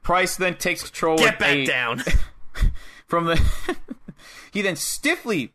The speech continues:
Speaker 1: beats him on the mat, drapes his neck over the second rope before slamming his leg into the back of his head. He then hits a swinging backbreaker after this, and Price just grinds Crawford into the mat. He really, and into the corner then too, he really punishes him for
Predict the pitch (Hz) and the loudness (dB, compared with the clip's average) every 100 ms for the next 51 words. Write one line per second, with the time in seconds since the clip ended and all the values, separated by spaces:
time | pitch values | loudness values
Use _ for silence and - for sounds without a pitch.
0 | _ 214 202 196 170 156 139 120 113 - | _ -4 -2 -2 0 0 -2 -4 -6 -8
1 | _ _ _ _ _ - 214 220 220 190 | _ _ _ _ _ -2 -2 -2 -6 -2
2 | 190 190 175 165 147 143 - 185 185 143 | -2 0 -2 -2 -6 -4 -2 -2 -4 -2
3 | 139 139 147 151 135 - - 175 190 202 | -2 0 -4 -4 -4 -6 -4 -2 -2 -2
4 | 180 139 151 156 139 127 127 131 135 135 | -4 -4 -2 -2 -4 -8 -4 -4 -4 -6
5 | 120 - 95 110 _ _ _ _ _ _ | -6 -4 -4 -4 _ _ _ _ _ _
6 | _ _ 180 175 170 165 139 - 160 190 | _ _ -2 -2 -2 -4 -6 -6 -6 -6
7 | 202 139 _ 143 156 - 143 123 117 113 | -8 -12 _ -4 -4 -4 -4 -2 -2 -2
8 | 127 - 90 90 104 - - _ _ _ | -2 -6 -8 -8 -8 -12 -18 _ _ _
9 | _ - 143 175 185 - 170 - 104 120 | _ -12 -4 -2 -2 -2 -8 -8 -12 -12
10 | 107 110 147 147 143 135 - 127 123 117 | -8 0 2 2 -2 -4 -2 -2 -2 -6
11 | 107 107 95 90 175 151 113 123 147 165 | -6 -6 -6 -8 -12 -12 -12 -4 -2 -2
12 | 175 185 180 _ _ _ 165 196 175 - | -2 -6 -10 _ _ _ -6 -4 -6 -6
13 | 165 139 120 110 131 131 160 117 127 131 | -4 -4 -4 -8 -10 -8 -10 -6 -2 0
14 | 117 107 113 113 107 110 101 110 95 | -2 0 0 0 -8 -10 -8 -4 -4